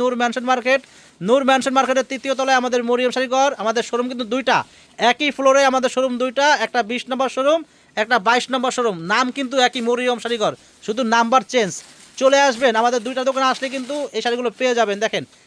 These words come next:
কালারগুলা কি দেখেন ভাই, কালারগুলো প্রত্যেকটা সুন্দর, মানে, কোনো কালার অসুন্দর বলতে পারবেন না। দেখেন এসব কালার পিনলে অনেক, অনেক সুন্দর লাগে। দেখেন এই স্মার্ট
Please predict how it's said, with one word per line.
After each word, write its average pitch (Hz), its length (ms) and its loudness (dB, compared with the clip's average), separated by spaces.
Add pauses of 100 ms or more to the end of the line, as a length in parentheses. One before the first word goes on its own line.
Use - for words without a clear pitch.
(160)
কালারগুলা 269 600 2
কি 233 140 -6
দেখেন 190 220 -4
ভাই, 185 200 -4
কালারগুলো 247 340 -4 (120)
প্রত্যেকটা 262 600 -6
সুন্দর, 233 380 -8
মানে, 208 140 -6 (140)
কোনো 240 200 -6
কালার 226 380 0 (420)
অসুন্দর 240 520 2
বলতে 240 180 2
পারবেন 220 200 2
না। 214 100 2
দেখেন 156 180 -2 (340)
এসব 208 200 0 (120)
কালার 233 300 4
পিনলে 262 280 0 (180)
অনেক, 254 200 2 (200)
অনেক 247 120 0 (100)
সুন্দর 233 200 -4
লাগে। 220 160 2
দেখেন 196 220 -2
এই 208 200 -4
স্মার্ট 220 260 0